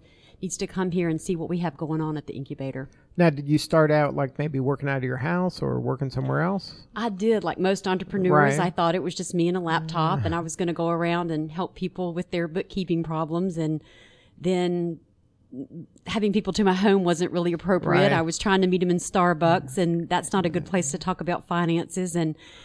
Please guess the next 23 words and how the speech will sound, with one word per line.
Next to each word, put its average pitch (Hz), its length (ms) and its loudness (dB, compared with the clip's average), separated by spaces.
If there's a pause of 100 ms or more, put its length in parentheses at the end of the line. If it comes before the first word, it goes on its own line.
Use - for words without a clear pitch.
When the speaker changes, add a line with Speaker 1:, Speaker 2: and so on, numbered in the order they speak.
(340)
Speaker 1:
uh, 170 140 0
someone 214 320 4
introduced 202 440 4
me 208 120 2
to 185 420 2
the 165 80 -4
incubator, 185 720 2
and 165 260 0
I 175 100 -4
thought, 165 220 -6
"Oh, 185 160 -2
I'm 175 160 0
not, 170 260 -2
I'm 190 140 -4
not 170 180 -6
big 202 160 2
enough. 175 400 2
I 165 60 -2
don't 180 160 -2
really, 135 280 2
Speaker 2:
Right. - 100 -4
Speaker 1:
I 180 60 -2
don't, 185 180 -4